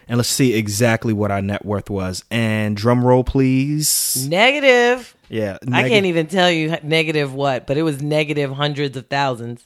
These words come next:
Speaker 1: Yeah, because you didn't bring in much savings.
Speaker 2: Right.
Speaker 1: I didn't bring in much savings, but obviously we brought in mad student loan debt.
Speaker 2: Yeah.
Speaker 1: Uh, and, uh, that was a very sobering moment, right? Because I think I remember I brought it up to you. I'm like, "Look at how much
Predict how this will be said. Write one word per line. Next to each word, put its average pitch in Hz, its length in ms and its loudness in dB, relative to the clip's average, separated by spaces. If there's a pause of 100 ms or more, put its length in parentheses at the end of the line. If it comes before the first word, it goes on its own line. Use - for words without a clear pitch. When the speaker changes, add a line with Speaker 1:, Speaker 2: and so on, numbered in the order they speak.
Speaker 1:
Yeah, 147 140 6
because 117 380 2
you 151 160 6
didn't 151 180 6
bring 127 200 6
in 123 100 4
much 113 200 2
savings. 107 640 0
Speaker 2:
Right. 135 320 -8 (120)
Speaker 1:
I 127 120 4
didn't 143 200 4
bring 120 160 4
in 113 100 2
much 107 240 -2
savings, 104 540 2
but 104 180 2
obviously 110 400 4
we 107 80 4
brought 104 260 4
in 104 220 4
mad 104 320 4
student 101 380 2
loan 104 260 6
debt. 92 400 0
Speaker 2:
Yeah. 139 280 0 (280)
Speaker 1:
Uh, - 80 -2
and, 101 400 4
uh, 98 200 2
that 113 160 4
was 123 180 6
a 117 40 4
very 110 380 4
sobering 104 560 4
moment, 98 480 0 (560)
right? 104 380 2
Because 110 200 4
I 107 120 6
think 110 160 6
I 107 80 6
remember 107 320 6
I 104 60 6
brought 104 220 4
it 101 80 2
up 107 120 2
to - 120 -4
you. 104 60 4
I'm 101 80 4
like, 95 180 0
"Look 110 360 0
at 131 80 2
how 120 120 -2
much 113 380 0